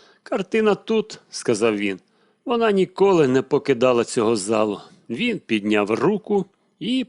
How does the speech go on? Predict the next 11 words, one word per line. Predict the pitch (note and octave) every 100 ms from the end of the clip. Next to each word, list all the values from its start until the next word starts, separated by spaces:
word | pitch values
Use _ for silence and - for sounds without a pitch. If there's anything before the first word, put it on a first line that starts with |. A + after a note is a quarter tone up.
| -
потягнув | E3+ E3 D#3 C3 A#2+ F#3 C3+
за | A2+
шнурок. | A#2 - B2 A#2+ G#2 G#2 G#2 - _
Штора | - - - - F#3+ G3 F3+
повільно | F3 - C3+ B2 C3 B2+
опустилася. | B2+ C3+ C3+ - A#2 A#2+ - - - _ _ _ _
У | C#3 E3+
присутніх | - D#3 D3 - E3 D#3+ D#3 B2+ - - _
вирвалося | D3+ A#2+ D#3 D#3+ D#3 D3+ D3 - C#3
зітхання | G#2+ C3+ - - B2 B2 B2
подиву. | A#2+ - A#2 A2 G#2+ G2